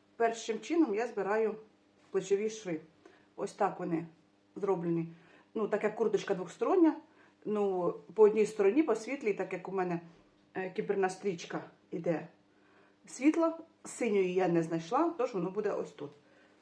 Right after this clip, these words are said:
З іншого боку виглядає ось так.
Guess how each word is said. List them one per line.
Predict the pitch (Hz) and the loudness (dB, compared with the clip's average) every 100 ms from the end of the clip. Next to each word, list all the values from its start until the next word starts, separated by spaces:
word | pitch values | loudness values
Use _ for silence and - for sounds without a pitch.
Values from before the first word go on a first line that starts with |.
| _ _ _ _ _ _ - | _ _ _ _ _ _ -8
З | 202 | -4
іншого | 277 311 202 | -2 2 2
боку | 226 269 175 | 0 -4 -6
виглядає | 180 165 196 202 | -6 -4 -2 -4
ось | - 196 - | -6 -10 -10
так. | 151 147 - | -12 -12 -16